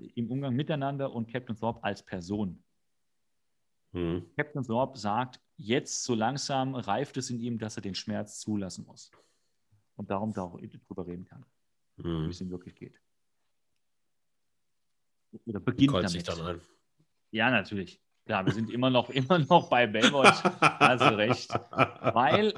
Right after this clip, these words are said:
Speaker 1: ähm, äh, wo du grad das sagst, nächste Szene, wir sind in der Zentrale, nächster Tag. Shawnee und Hobie treffen aufeinander. Und das Erste, was Shawnee
Speaker 2: Mhm.
Speaker 1: sagt, hier, äh, also,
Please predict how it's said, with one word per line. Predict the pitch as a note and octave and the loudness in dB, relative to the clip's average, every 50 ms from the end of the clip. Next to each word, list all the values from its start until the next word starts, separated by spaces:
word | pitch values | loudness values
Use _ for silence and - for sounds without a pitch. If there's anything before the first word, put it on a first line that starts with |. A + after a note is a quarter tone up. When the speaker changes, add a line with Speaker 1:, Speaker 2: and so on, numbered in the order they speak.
| - - | 2 4
Speaker 1:
ähm, | D3 D3+ D3+ D#3 D#3+ D#3+ D#3+ D3+ - | 6 6 6 6 4 0 -4 -4 -2
äh, | - C3+ C3 B2+ A#2+ | 2 2 2 2 2
wo | B2+ D3+ F3+ | 2 4 6
du | F#3+ E3 | 6 8
grad | D3+ D3 D3 D3 D3 D3+ | 8 6 6 4 2 0
das | C#3+ - - | -4 -2 0
sagst, | C#3+ D3 E3+ F#3 - - - | 2 2 2 2 0 0 2
nächste | C#3+ C3 - - B2 | 2 2 2 2 0
Szene, | - E3+ F#3+ F#3 F3+ D3+ | 2 4 2 2 2 0
wir | C#3 C3 | 0 0
sind | C3 D#3+ E3+ - | 0 -2 -4 -4
in | - D#3 D3+ D3+ | -4 -4 0 0
der | D3 C#3+ | 0 0
Zentrale, | - - C#3+ C3 - B2 C#3+ D#3+ F3 E3+ D3+ C#3+ | 0 -2 -2 -2 -2 -2 0 0 2 2 2 0
nächster | C#3 C#3+ D3+ - - - B2 A#2 | 0 -2 -4 -4 -4 -4 -4 -2
Tag. | - C#3+ D3 D#3+ E3+ E3+ - _ _ _ _ _ _ _ | -2 0 0 0 0 -2 -6 _ _ _ _ _ _ _
Shawnee | - - - - F3 F#3+ F#3+ F3 E3 | -10 -4 0 2 2 2 2 0 0
und | D3+ D3 C3+ - | 0 -2 0 0
Hobie | E3+ F3 F3+ D3 C3+ - | 0 0 2 2 0 0
treffen | - C3+ C3+ B2+ B2+ B2 | 2 2 2 2 2 -2
aufeinander. | - - A#2 A2+ - B2 A#2 A2+ A2+ A#2+ C3+ D3 E3 F3+ G#3 G#3+ - - _ _ _ _ _ _ _ _ _ _ _ _ | 0 0 0 2 2 2 2 2 2 0 0 0 0 0 0 -2 -4 -10 _ _ _ _ _ _ _ _ _ _ _ _
Und | C3+ C#3 C#3 | -4 -4 -2
das | C#3+ C3 | -4 -4
Erste, | - D3 D3+ E3+ E3+ - D#3+ C3 | 0 0 0 0 0 -4 -4 0
was | C3 C3+ C3+ C3 - - B2+ - | 2 2 2 0 -2 -6 -6 -2
Shawnee | - D3 D#3 D#3+ D#3+ C#3 | 0 0 0 2 2 4
Speaker 2:
Mhm. | G#2 | 4
Speaker 1:
sagt, | G2 - C#3+ C#3 - - - | 4 4 2 0 -4 -10 -16
hier, | A2+ A2 C3 C3+ B2 A#2+ A#2 - A2+ | -8 -4 0 2 2 2 2 0 -4
äh, | A#2 A#2 | -10 -12
also, | - B2 B2 A#2 A2 G#2 G2+ | -6 -4 -2 -2 -2 -4 -6